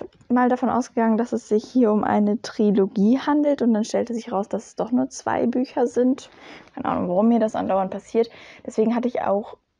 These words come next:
habe ich ja gedacht, okay, das wird jetzt der etwas langweiligere mittlere Band. Aber als ich dann klar war, dass das ein End-, also ein Ende ist, war ich so, „Hm, was soll denn hier jetzt noch kommen?“ Ähm,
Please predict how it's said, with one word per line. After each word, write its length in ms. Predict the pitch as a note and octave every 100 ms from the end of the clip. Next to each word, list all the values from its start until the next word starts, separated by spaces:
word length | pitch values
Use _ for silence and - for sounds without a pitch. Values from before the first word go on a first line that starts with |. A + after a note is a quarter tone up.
| -
habe 200 | G#3+ G#3
ich 80 |
ja 100 | A3+
gedacht, 320 | F#3+ G#3+ G3 G3+
okay, 140 | -
das 200 | F#3 -
wird 100 | A3+
jetzt 180 | G3+ -
der 80 | -
etwas 240 | - F#3
langweiligere 640 | E3+ F3+ F3+ E3+ - F3 D#3+
mittlere 500 | D#3+ - A3+ B3 B3
Band. 400 | A3+ B3 D4 - _ - - _
Aber 640 | - F#3+ F#3+ F#3+ F#3 F#3 - _ _ _ _ _ _ _
als 200 | - F#3
ich 100 | G3+
dann 200 | - F3
klar 260 | F3 G#3 A3
war, 100 | A#3+
dass 160 | F#3+ G3
das 180 | G3
ein 60 | -
End-, 580 | - G3+ G3+ A#3+ - - - - - _
also 200 | G3+ G3
ein 60 | -
Ende 280 | G3 A3
ist, 240 | A#3 B3+ -
war 140 | F#3+
ich 120 | G3
so, 300 | - G3+ G3+ F#3+
„Hm, 220 | A#3 F#3+ - _ - - - _ _
was 100 | -
soll 100 | F#3
denn 140 | G3+
hier 140 | G#3
jetzt 140 | G#3+ -
noch 120 | G#3+
kommen?“ 280 | - G#3 A#3+ - - - _ _ _ - - - - -
Ähm, 460 | G3 G3+ G3+ G3+